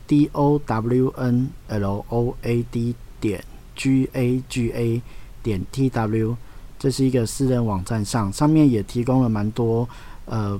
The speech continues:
不一样、不同人做的N V D A版本。那他们可能，嗯，包的附加元件也都不太一样，例如语音库啦，或者是一些，呃，比较进阶的附加元件。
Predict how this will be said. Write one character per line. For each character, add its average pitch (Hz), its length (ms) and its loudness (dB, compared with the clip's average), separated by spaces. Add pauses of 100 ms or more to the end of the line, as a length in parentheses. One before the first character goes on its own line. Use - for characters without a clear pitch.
不 147 140 6
一 120 100 4
样、 123 340 4
不 151 100 4
同 127 240 4
人 107 200 2
做 120 220 2
的 101 220 -2
N 123 160 2
V 120 120 2
D 117 200 0
A 113 60 0
版 101 240 -4
本。 101 240 -4
那 120 180 0 (300)
他 139 100 2
们 135 160 6
可 113 140 -2
能， 101 220 -2 (580)
嗯， 107 340 -2
包 135 220 6
的 117 280 2
附 139 160 0
加 127 200 4
元 107 180 2
件 117 160 0
也 98 60 -2
都 120 120 -4
不 107 160 -4
太 110 180 -4
一 104 40 -2
样， 107 220 -2
例 131 100 2
如 110 180 0
语 110 200 -4
音 123 160 2
库 139 240 2
啦， 117 260 2 (400)
或 127 100 0
者 107 140 0
是 113 160 -2
一 127 80 4
些， 117 480 0 (240)
呃， 107 180 -4
比 104 120 -6
较 120 160 0
进 123 240 4
阶 117 240 2
的 95 360 -4
附 123 160 -4
加 107 200 -2
元 95 240 -4
件。 101 260 -4